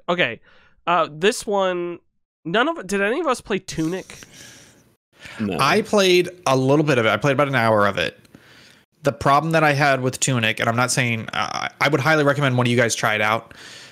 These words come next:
Speaker 3: Problem I had with Tunic is it doesn't really tell you this, but it is like, it is like Dark Souls, where it's like, "Hey, guess what? Two hits and you're dead." <laughs> And, like, you don't get that from the art style until you start playing. You're like, "Why am I dying all the time?"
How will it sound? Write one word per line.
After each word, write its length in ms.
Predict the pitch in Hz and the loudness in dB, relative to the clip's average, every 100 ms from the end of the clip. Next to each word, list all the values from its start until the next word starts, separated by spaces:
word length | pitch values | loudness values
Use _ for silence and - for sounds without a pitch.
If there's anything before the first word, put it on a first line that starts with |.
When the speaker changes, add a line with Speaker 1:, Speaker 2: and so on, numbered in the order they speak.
| - | -4
Speaker 3:
Problem 220 | 160 165 | -2 2
I 40 | 180 | 2
had 60 | |
with 100 | 175 - | 2 2
Tunic 400 | 165 151 - 131 | 0 0 -2 -2
is 420 | 120 117 107 - - | 0 0 -2 -6 -4
it 160 | 127 | 0
doesn't 440 | 143 139 165 147 - | 2 2 0 -4 -2
really 240 | 139 139 | 2 2
tell 200 | 127 123 | 2 2
you 120 | 131 143 | 2 2
this, 280 | 165 165 | 2 0
but 240 | - 135 123 | 0 0 2
it 140 | 127 | 2
is 180 | 139 127 | 2 2
like, 360 | 127 117 - - - - - _ - | 2 0 -4 -16 -20 -20 -20 _ -2
it 120 | 135 | 0
is 160 | 131 143 | 2 2
like 180 | 123 | 0
Dark 220 | 143 120 - | 2 0 0
Souls, 340 | 120 101 101 | -2 -2 -2
where 100 | 113 | -4
it's 160 | 104 - | -2 0
like, 240 | 107 101 | -2 -2
"Hey, 220 | - 117 | -2 -2
guess 280 | 107 110 - | -2 -4 0
what? 180 | 123 104 | -2 0
Two 200 | - 135 | 0 0
hits 280 | 120 110 - | 0 -2 -4
and 80 | 110 | -4
you're 100 | 104 | -2
dead." 360 | 107 101 98 - | 0 0 -2 -10
<laughs> 40 | - - - _ - 113 117 151 202 | -8 -8 -8 _ -4 -4 -4 -10 -2
And, 160 | 151 143 | -2 2
like, 260 | 143 131 - | 2 0 -2
you 240 | 175 160 | 0 2
don't 260 | 165 160 135 | 4 2 2
get 200 | 151 151 | 0 0
that 180 | 120 113 | -2 0
from 140 | 123 | -2
the 100 | 113 | 2
art 180 | 113 123 | 2 2
style 280 | - 117 113 | 2 2 2
until 180 | 113 131 | 0 0
you 80 | 117 | 0
start 280 | - 107 | 0 -2
playing. 280 | - 123 120 | 0 0 2
You're 120 | 110 | 0
like, 220 | 107 104 113 | 0 0 -2
"Why 140 | 123 | -4
am 80 | 185 | 0
I 80 | 151 | 0
dying 420 | - 110 117 117 | -2 -2 0 -2
all 80 | - | -6
the 60 | - | -6
time?" 200 | - | -6